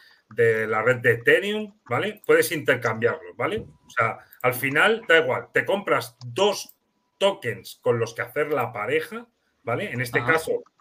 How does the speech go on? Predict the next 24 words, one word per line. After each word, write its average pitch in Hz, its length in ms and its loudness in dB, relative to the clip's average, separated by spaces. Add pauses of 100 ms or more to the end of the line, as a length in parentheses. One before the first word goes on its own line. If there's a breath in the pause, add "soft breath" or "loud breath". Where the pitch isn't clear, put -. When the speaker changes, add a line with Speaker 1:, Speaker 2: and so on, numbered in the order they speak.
Speaker 1:
las 120 160 0
parejas 123 400 -2
que - 80 2
hay 143 80 2
disponibles 135 680 -2
actualmente, 131 720 -6
como 98 240 -12
podéis 117 280 -6
ver, 156 160 2 (400 soft breath)
son, 123 400 -2 (120)
pues - 200 -6
eso, 117 200 -2
la 101 120 -2
de 107 100 -4
Pulse 131 440 0
X - 280 -2
y 120 120 -8
Pulse, 220 580 -2 (260)
U 120 160 0
S 120 220 2
D 120 120 4
C 127 140 -2
y 131 80 -4
Pulse, 208 580 -2